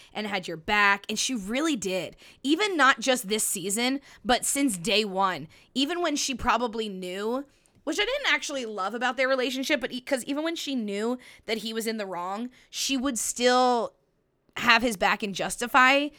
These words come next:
his whack-ass behaviors, which I didn't love because I didn't feel like that was much of, like, it obviously wasn't real. Um, but, I mean, I get why. Like, the loyalty was real on her part, at least.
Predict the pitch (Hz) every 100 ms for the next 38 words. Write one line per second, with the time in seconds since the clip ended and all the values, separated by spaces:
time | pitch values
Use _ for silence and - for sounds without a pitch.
0 | - _ - 269 240 214 - _ _ _
1 | _ - 143 185 208 226 - - 220 226
2 | 226 - - - 214 202 185 196 233 262
3 | 285 - - - _ _ _ - 233 262
4 | 247 - 269 349 254 208 190 220 208 208
5 | 214 202 208 202 220 190 180 190 160 185
6 | 185 180 180 165 170 - 175 160 175 175
7 | 175 180 175 156 175 165 185 214 - -
8 | - - 214 208 190 185 190 _ 208 247
9 | 208 160 - - - _ _ - 226 233
10 | 214 202 202 180 143 135 185 185 196 190
11 | 185 190 220 160 170 185 170 165 175 202
12 | 196 143 147 - 165 185 -